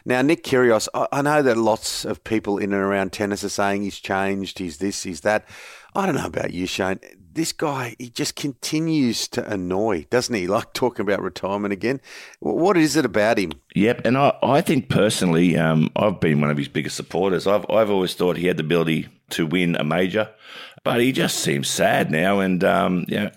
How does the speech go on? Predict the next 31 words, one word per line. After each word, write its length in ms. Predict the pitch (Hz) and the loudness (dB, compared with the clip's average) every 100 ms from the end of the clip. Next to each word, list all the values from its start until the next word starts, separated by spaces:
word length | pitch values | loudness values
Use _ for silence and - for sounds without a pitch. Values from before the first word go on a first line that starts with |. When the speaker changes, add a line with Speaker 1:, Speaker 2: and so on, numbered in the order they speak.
| - | -6
Speaker 2:
I 140 | 98 | -4
think 160 | - 156 | -2 -2
he's 160 | 143 | -2
really 180 | 151 92 | 0 0
just 160 | 78 76 | -2 -4
wanting 260 | - 85 | -4 -4
someone 340 | 71 87 87 80 | -2 -2 0 -2
to 60 | |
tell 200 | 76 90 | -2 -2
him 60 | 80 | -2
to 560 | 73 - _ _ - | -4 -8 _ _ -2
leave. 400 | 85 98 85 67 - - - _ | 2 4 2 -2 -12 -20 -20 _
And 100 | 101 | -4
I 100 | 101 | -4
think 180 | 98 - | -2 0
he's 160 | 107 82 | 0 0
really 160 | 82 | -2
struggling 440 | 73 - 85 82 80 | -2 -2 -2 0 -2
with 180 | 78 | -2
the, 240 | - 82 80 | -2 0 2
um, 240 | 80 76 - - - | 0 -2 -8 -20 -14
with 80 | - | -4
the 60 | - | -4
public 300 | - 82 80 | -2 -2 -2
actually 220 | 82 76 | -4 -6
quite 260 | - 85 73 | -2 0 2
liking 320 | 82 92 95 | 0 0 -2
him 120 | 90 | 0
a 40 | |
little 140 | 87 92 | 0 2
bit. 260 | 107 131 | 0 -2